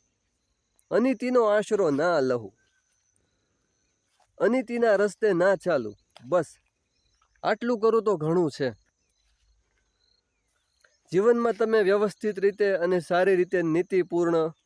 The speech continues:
અને સાચા રસ્તે જો મિત્રો ચાલતા રહેશો, તો તમારી છાપ કુદરતી રીતે જ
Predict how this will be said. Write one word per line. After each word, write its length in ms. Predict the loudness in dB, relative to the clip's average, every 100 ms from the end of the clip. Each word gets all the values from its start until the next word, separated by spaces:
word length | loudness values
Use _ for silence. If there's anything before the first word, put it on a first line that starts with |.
| _
અને 220 | -4 -2 -2
સાચા 360 | -2 -2 0
રસ્તે 340 | 0 -2 -4 -2
જો 140 | 0
મિત્રો 340 | -2 -2 -4
ચાલતા 440 | -4 -2 -2 -2 -2
રહેશો, 340 | -2 -4 -6
તો 140 | -6 -6
તમારી 420 | -4 -2 -2 -4
છાપ 340 | -6 -4 -4 -6 _ _ _ _ _ _ _ _ _ _ _ _ _ _ _ -4
કુદરતી 500 | -2 0 0 0 -4
રીતે 280 | -2
જ 40 | -4